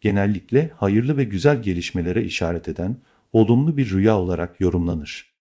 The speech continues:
Diyanet kaynaklarına göre, beyaz gelinlik, saflık, temizlik ve yeni başlangıçların sembolüdür. Bu rüya, rüya sahibinin hayatında önemli ve olumlu değişiklikler yaşayacağını, huzur ve mutluluğa kavuşacağını gösterir.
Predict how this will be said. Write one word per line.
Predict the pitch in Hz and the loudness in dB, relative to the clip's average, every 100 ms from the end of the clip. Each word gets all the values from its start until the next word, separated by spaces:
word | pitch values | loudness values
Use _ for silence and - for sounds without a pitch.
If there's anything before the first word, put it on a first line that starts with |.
| _ - 101 | _ -4 4
Diyanet | 113 117 139 - | 6 8 4 2
kaynaklarına | 113 101 98 - 101 110 131 | 2 2 2 0 2 2 2
göre, | 95 82 123 - - | 2 0 -4 -8 -6
beyaz | 95 107 143 | 2 2 2
gelinlik, | 120 110 90 87 131 - _ | 2 0 0 -2 -4 -6 _
saflık, | - 107 98 101 113 127 - _ - | -2 -2 -2 0 0 0 -14 _ -4
temizlik | 98 92 90 139 160 - - | -2 0 0 -2 -2 -12 -2
ve | 101 | 0
yeni | 98 151 | 2 2
başlangıçların | 135 113 - 110 110 - 113 120 | 2 0 0 0 0 0 -2 0
sembolüdür. | 147 - 113 110 113 95 80 - _ _ _ _ _ - | -2 -2 0 2 0 -2 -6 -14 _ _ _ _ _ 0
Bu | 104 165 | 4 6
rüya, | 107 85 80 160 - - | 6 4 0 -4 -12 -4
rüya | 98 123 156 | 4 4 4
sahibinin | - 117 104 101 110 | 2 0 2 2 0
hayatında | 101 101 92 90 87 82 123 - _ - | 0 0 0 -2 -4 -4 -4 -8 _ 0
önemli | 107 110 175 | 4 4 4
ve | 139 | 2
olumlu | 110 104 110 135 | 2 2 2 2
değişiklikler | 107 92 - - 101 - 113 | 0 0 -4 -6 -4 0 2
yaşayacağını, | 92 - 80 78 82 78 107 160 _ _ _ | 0 -4 -6 -4 -6 -4 -6 -8 _ _ _
huzur | 101 95 160 127 | -4 0 2 2
ve | 104 | 0
mutluluğa | 92 - 95 101 123 | 0 -4 0 2 2
kavuşacağını | 95 82 - 85 85 87 - | -2 -4 -6 -6 -4 -2 -2
gösterir. | 85 - 87 80 76 | -4 -4 -6 -6 -12